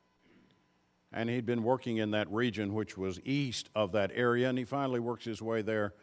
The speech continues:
to Mary and Martha, and he comes for supper. What a wonderful blessing that was. Luke chapter ten, thirty-eight.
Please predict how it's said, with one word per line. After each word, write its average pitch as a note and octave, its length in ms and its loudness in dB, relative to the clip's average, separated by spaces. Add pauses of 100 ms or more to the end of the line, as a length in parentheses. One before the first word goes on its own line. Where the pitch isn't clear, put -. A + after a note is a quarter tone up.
(420)
to G#2 80 -4
Mary G#2+ 300 4
and G2 100 0
Martha, G#2 280 2
and G#2+ 80 -2
he G#2 80 -2
comes D#3 220 -4
for C3 120 -10
supper. A2+ 400 -8 (1300)
What B2+ 120 -10
a B2+ 40 -6
wonderful A#2+ 300 -6
blessing G2+ 440 0
that G2+ 160 -2
was. F2+ 400 -4 (880)
Luke A2 160 -2
chapter G#2+ 300 -2
ten, G#2+ 320 -4
thirty-eight. G2 560 -2